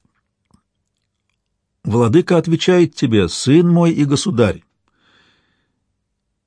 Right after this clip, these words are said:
Недопустимо латынину не токмо войти в град наш с несением распятия,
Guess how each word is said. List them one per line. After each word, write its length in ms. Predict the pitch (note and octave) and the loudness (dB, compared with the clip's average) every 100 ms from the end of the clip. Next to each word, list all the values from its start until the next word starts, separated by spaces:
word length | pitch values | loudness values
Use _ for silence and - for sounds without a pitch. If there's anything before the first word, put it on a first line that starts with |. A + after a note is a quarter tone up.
| - | 0
Недопустимо 1000 | A#2 D3 D#3+ F3+ E3+ - F#3+ F3 D#3 C#3 | 2 2 4 2 0 0 2 4 4 0
латынину 720 | C3 C#3 D3+ E3 F3 C#3+ B2+ | 0 2 0 2 4 6 4
не 160 | B2 B2+ | 4 4
токмо 380 | - G3+ E3+ D#3+ | 2 2 2 4
войти 360 | D3+ C#3+ D3 | 4 2 2
в 100 | B2+ | 2
град 300 | G#2 B2+ A#2 | 2 2 2
наш 240 | A#2 G#2+ - | 0 -2 0
с 80 | C3 | 0
несением 480 | B2 - A2 G#2+ | 0 2 2 4
распятия, 600 | A2 A2+ - E2+ - D#2+ | 2 0 -2 -4 -6 -14